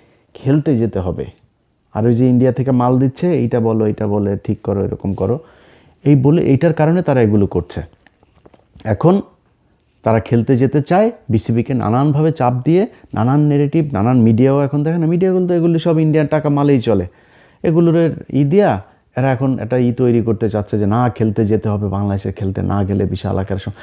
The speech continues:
আরে বেটা, খেলতে আমরাও যেতে চাই, বাংলাদেশ তো খেলতে যেতে চায়, কে-, কেন খেলবে না বাংলাদেশ? বাংলাদেশ যেটা চায় যেভাবে,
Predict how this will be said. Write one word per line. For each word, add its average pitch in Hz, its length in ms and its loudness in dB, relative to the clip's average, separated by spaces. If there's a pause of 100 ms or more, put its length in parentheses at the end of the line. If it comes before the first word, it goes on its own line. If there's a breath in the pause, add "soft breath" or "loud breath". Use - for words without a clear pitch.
(140 loud breath)
আরে 160 160 4
বেটা, 165 320 0 (120)
খেলতে 175 260 2
আমরাও 190 320 0
যেতে 196 280 2
চাই, 170 320 0
বাংলাদেশ 139 420 -2
তো 165 100 -4
খেলতে 160 320 -4
যেতে 160 260 -4
চায়, 139 160 -4 (240)
কে-, 175 140 -4 (140)
কেন 165 160 0
খেলবে 151 280 0
না 107 100 2
বাংলাদেশ? 87 400 -2 (460 loud breath)
বাংলাদেশ 151 520 2
যেটা 143 260 0 (120)
চায় 185 320 2
যেভাবে, 143 540 0